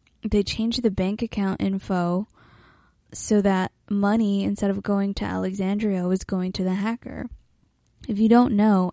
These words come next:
AdSense, which is spelled A D S E N S E, is Google's, like, payout system.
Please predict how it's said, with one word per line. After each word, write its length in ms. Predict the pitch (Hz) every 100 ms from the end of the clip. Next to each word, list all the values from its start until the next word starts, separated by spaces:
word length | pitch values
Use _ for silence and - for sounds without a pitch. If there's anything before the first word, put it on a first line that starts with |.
| -
AdSense, 840 | 196 220 220 - 175 175 - - - _ _
which 180 | - 208
is 100 | 196
spelled 360 | - 196 190 196 -
A 260 | 196 196 202
D 340 | 196 185 190 -
S 280 | 190 -
E 100 | 202
N 320 | 185 185 185 202 - - _ _
S 300 | 208 196 -
E, 480 | - 226 185 170 196 - - - _ _
is 640 | 214 202 196 190 185 196 - -
Google's, 640 | - 208 202 208 196 190 196
like, 360 | 180 180 - -
payout 500 | - 202 185 165 -
system. 800 | - 202 - - - - - 226